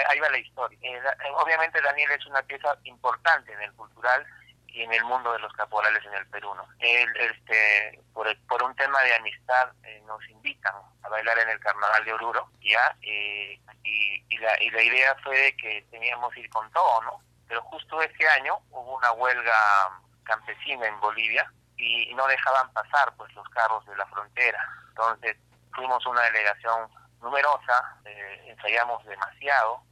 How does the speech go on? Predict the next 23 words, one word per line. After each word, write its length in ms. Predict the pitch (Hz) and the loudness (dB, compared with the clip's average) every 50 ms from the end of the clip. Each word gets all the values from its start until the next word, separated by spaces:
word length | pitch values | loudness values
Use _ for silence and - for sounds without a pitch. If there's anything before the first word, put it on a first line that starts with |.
| _ | _
Eh, 180 | - 110 110 - - | -8 -6 -6 -6 -6
es-, 260 | 120 120 - - - | -10 -10 -12 -10 -10
esos 260 | 131 123 - 131 120 - | -10 -8 -8 -10 -6 -2
años, 320 | 139 139 135 127 120 - - - | 0 0 0 0 -6 -8 -10 -14
pues, 120 | 123 120 - | -14 -14 -14
el 100 | 117 113 | -16 -18
cultural, 400 | - - - _ - 117 117 117 120 117 120 - - | -18 -20 -20 _ -4 -2 0 2 2 0 0 -2 -8
eh, 220 | 120 117 113 110 - | -8 -8 -8 -8 -12
en 140 | 113 107 104 | -16 -4 -2
realidad, 400 | 110 113 117 117 123 127 127 - | -2 0 2 2 2 2 2 2
artísticamente 840 | 120 117 120 - 135 127 - - - - 117 113 120 120 113 - 117 | 0 -2 -2 -8 -14 -18 -18 -20 -10 -10 -10 -8 -8 -10 -12 -12 -18
estaba 260 | - _ 113 113 113 | -10 _ -6 -4 -4
en 80 | 113 - | -6 -14
su 100 | - - | -20 -18
mejor 400 | 101 104 98 - 123 127 127 120 120 | -16 -14 -8 0 0 2 2 0 -2
nivel 360 | 117 113 110 113 113 113 123 _ _ _ _ | -6 -4 -2 0 -2 -2 -4 _ _ _ _
por 120 | 117 107 | -4 -2
los 140 | 107 110 107 - | -2 -2 -2 -6
ensayos 580 | 110 107 107 110 107 - 139 139 139 131 127 - | -10 -14 -14 -14 -6 0 0 0 0 0 -6 -10
que 140 | - 117 110 | -14 -20 -18
teníamos, 580 | _ 110 110 120 123 123 120 120 117 113 - | _ -16 -12 -2 0 2 2 2 0 -4 -6
que 140 | _ - 113 | _ -8 0
eran 240 | 110 113 113 113 110 | 2 2 2 2 -2